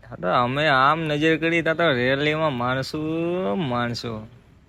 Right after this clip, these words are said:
હાલવાની જગ્યા નહીં, હો ભાઈ. ફોર વ્હીલ વાળાને કે તમે ઘડીક સાઈડમાં રહ્યો, સાઈડમાં.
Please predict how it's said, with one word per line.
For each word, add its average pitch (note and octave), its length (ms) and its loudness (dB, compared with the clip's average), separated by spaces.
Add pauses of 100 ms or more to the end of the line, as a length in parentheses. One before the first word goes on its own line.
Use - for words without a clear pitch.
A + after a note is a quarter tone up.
(640)
હાલવાની D3 760 6
જગ્યા B2+ 400 0
નહીં, A2+ 260 -8
હો B2+ 160 -6
ભાઈ. A2 320 -12 (1300)
ફોર B2+ 140 -2
વ્હીલ D#3+ 200 0
વાળાને F3 360 6
કે F3 80 6
તમે D3+ 340 2
ઘડીક D#3 260 0
સાઈડમાં B2+ 600 2
રહ્યો, G#2+ 220 -14
સાઈડમાં. B2 760 -2